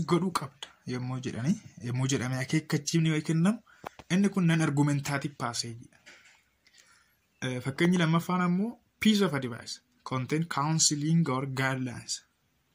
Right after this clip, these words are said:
Gorsa yookaan, eh,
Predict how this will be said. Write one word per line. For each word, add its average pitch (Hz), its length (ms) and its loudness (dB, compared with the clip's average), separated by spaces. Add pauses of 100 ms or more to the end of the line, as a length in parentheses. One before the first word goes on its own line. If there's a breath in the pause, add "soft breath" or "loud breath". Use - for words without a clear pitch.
(640 loud breath)
Gorsa 147 420 2
yookaan, 143 400 0 (600 soft breath)
eh, 127 600 -2